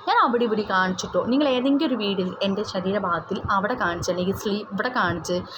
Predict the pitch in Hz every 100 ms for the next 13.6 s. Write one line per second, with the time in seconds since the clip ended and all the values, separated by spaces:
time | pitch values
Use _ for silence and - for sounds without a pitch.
0 | - - 220 208 202 202 180 156 180 -
1 | 202 220 208 170 170 175 165 - - 302
2 | 311 392 392 403 302 233 226 196 190 190
3 | 175 180 196 165 165 196 254 359 - 190
4 | 175 180 170 170 175 165 247 - - -
5 | 233 - 208 185 175 196 208 185 180 165
6 | 160 175 240 285 277 285 220 202 190 190
7 | 175 170 180 220 226 247 240 269 247 262
8 | 247 320 277 254 320 311 240 190 156 -
9 | - - - 339 311 254 247 302 294 320
10 | 294 175 - - - - - - - 277
11 | 302 311 - 247 240 233 220 190 185 -
12 | 180 240 269 269 254 226 185 - 220 269
13 | 330 262 226 214 196 220